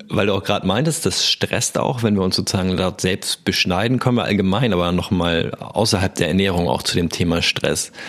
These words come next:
Ähm, häufig ist ja mit Stress verknüpft das Thema Heißhunger.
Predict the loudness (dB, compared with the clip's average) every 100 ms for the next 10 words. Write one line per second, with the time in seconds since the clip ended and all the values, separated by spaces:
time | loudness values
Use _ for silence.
0 | -12 -12 -14 -16 -20 -8 -2 0 2 2
1 | 0 -4 -18 -16 -16 -16 -18 _ _ _
2 | _ -2 0 2 2 2 2 2 2 0
3 | 0 0 0 0 -2 2 0 0 -2 -2
4 | 0 2 2 0 -2 -4 -2 -2 0 -2
5 | 0 0 2 2 2